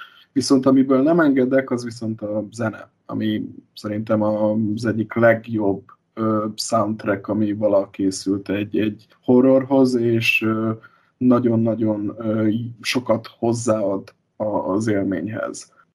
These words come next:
Szerintem ez a két dolog, ami, amiben nem nagyon lehet belekötni így a film kapcsán.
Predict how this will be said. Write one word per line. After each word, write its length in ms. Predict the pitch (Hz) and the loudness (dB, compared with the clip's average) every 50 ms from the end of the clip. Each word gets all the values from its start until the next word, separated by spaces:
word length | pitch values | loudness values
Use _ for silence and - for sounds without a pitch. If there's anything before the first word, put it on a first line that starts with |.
| _ 131 127 | _ -12 -10
Szerintem 720 | - - - 151 143 139 135 131 131 131 127 127 123 117 | -8 2 4 4 6 6 4 4 4 4 6 6 4 4
ez 220 | - 120 113 117 | 2 -2 -2 -2
a 120 | 120 113 117 | -4 -4 -4
két 280 | - - 110 113 117 | -2 -2 -2 -2 -2
dolog, 300 | 113 117 110 104 113 113 | -2 -4 -4 -4 -2 -2
ami, 220 | 113 107 117 110 90 | -4 -4 -2 -4 -2
amiben 1300 | 101 110 113 113 110 107 104 101 107 - - - - - - _ _ _ - - - 123 110 104 101 110 | -2 -2 0 0 0 -2 -2 -4 -6 -8 -10 -12 -18 -20 -20 _ _ _ -18 -14 -10 -4 -2 0 2 4
nem 160 | 110 110 110 | 4 4 4
nagyon 380 | 110 95 95 - 90 92 95 95 | 4 2 2 0 0 0 2 2
lehet 240 | 90 85 90 - | 2 2 0 0
belekötni 600 | - 92 90 90 - - - 90 - - - 90 | -2 0 0 0 -2 -2 -4 -4 -4 -4 -6 -6
így 200 | 90 90 87 87 | -4 -4 -4 -4
a 140 | 92 92 92 | -4 -4 -6
film 300 | - - - 92 85 113 | -4 -2 -2 -2 -2 -2
kapcsán. 720 | - - 127 127 - - - 139 135 131 135 127 131 - | 0 0 0 2 0 0 2 4 4 4 4 2 0 -6